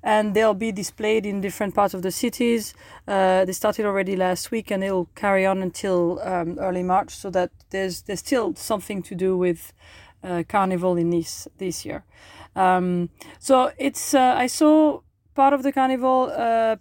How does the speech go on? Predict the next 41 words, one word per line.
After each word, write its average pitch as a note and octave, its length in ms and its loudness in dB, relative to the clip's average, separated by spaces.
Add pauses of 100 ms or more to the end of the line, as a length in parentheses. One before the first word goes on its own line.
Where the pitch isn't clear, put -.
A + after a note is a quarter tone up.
(160)
a A3 100 -6
few - 300 -8
years A#3+ 340 0
ago, C4+ 460 4
quite, A#3 180 -4
quite A#3 200 0
a A3 60 -4
little G#3 220 -2
while G#3+ 240 2
ago, A#3 200 0
and A#3+ 100 -2
it's G#3+ 140 -8
quite A3+ 260 -2
nice. A3+ 360 0 (400)
And G#3+ 160 -2
I A3 80 0
think A#3+ 200 -2
that A3+ 160 0
if A#3 140 -4
you're A#3+ 100 2
ever G#3+ 200 2
in G#3 120 -2
France A3 340 -2
at F#3+ 140 -4
this G3+ 180 -4
time G#3 160 -2
of G3 160 -2
year, G#3+ 220 2
it's G#3 200 -6
always G3 540 -2 (240)
on F#3+ 120 -6
the, F3+ 200 0 (140)
around F3+ 300 -2
Mardi E3+ 240 0
Gras, G3 240 -2
of F#3+ 140 -8
course, A3 360 -8
because F3 280 -12
it's E3+ 100 -14
Carnival. F#3+ 440 -4 (480)
Uh, G#3 300 4